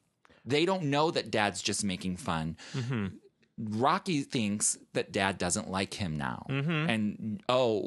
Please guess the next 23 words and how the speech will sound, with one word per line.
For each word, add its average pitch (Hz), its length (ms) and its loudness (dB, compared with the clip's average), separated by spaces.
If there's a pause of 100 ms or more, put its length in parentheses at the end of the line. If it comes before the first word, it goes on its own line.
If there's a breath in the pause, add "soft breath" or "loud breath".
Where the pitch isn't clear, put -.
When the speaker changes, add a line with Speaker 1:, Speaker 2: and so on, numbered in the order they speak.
(100)
Speaker 1:
well, 101 140 2
I 101 120 0
can't 113 260 -2
wear 107 140 2
the 101 80 0
shoes 104 260 2
that 104 120 0
I 95 100 2
like." 110 420 0 (140)
Speaker 2:
Yeah. 117 160 0 (160)
Speaker 1:
You 135 120 0
know 147 100 2
what 147 100 2
I 143 40 -2
mean? 131 300 0 (140)
Speaker 2:
Because 156 220 0
Mariah's 160 380 4
over 160 160 0
there 135 200 0
being 123 180 -2
a 113 60 -2
good 110 180 -2
mother 131 480 2